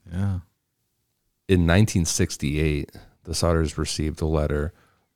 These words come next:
Speaker 2: which was what they believed the most credible evidence that the kids were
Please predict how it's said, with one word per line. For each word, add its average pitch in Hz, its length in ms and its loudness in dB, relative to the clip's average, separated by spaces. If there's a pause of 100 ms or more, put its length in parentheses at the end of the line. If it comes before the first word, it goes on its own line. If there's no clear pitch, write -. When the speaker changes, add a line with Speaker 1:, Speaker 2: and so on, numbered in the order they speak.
Speaker 2:
which 82 380 0
was 82 200 0
what 82 320 -2
they 98 160 4
believed 87 400 4
the 80 60 -2
most 78 220 -2
credible 90 500 0
evidence 71 800 -2
that 76 300 -2
the 73 80 -8
kids 82 380 0
were 78 360 -2